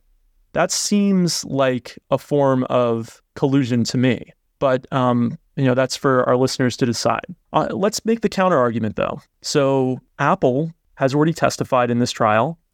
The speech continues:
and they've said, "Well, Google is a better product. It's the best search engine product we can give our users as a default. And also, Google is willing to pay us the most."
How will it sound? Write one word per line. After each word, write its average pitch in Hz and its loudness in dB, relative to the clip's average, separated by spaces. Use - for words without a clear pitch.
and 131 -2
they've 147 2
said, 131 -2
"Well, 135 2
Google 143 0
is 139 0
a 139 -4
better 127 0
product. - -2
It's - -20
the 120 -10
best 120 0
search 135 -2
engine 123 0
product 120 0
we 123 -4
can 123 -2
give 127 0
our 127 2
users 127 0
as 110 -4
a 120 -4
default. 120 -2
And 120 -2
also, 151 0
Google 127 0
is 127 0
willing 131 2
to 147 0
pay 208 0
us 131 -2
the 113 -6
most." - -6